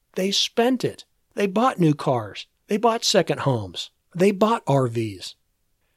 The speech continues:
That was another major source of all the consumption that took place over the last two years. Well, guess what? That refinancing asset grab,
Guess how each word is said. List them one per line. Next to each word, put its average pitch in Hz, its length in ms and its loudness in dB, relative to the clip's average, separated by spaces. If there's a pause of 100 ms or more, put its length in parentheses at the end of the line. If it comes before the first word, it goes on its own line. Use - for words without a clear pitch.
(120)
That 156 160 -4
was 147 140 0
another 156 500 2
major 160 480 4
source 208 460 0
of 104 100 -6
all 127 220 -4
the 180 100 0
consumption 220 680 0
that 139 160 -2
took - 200 -6
place 143 320 0
over 135 160 -2
the 175 60 2
last 147 300 -2
two 170 200 2
years. 196 560 -2 (500)
Well, 135 120 -2
guess 190 340 0
what? 165 320 0
That 180 240 -2 (200)
refinancing 190 840 2
asset 202 420 0
grab, 190 420 0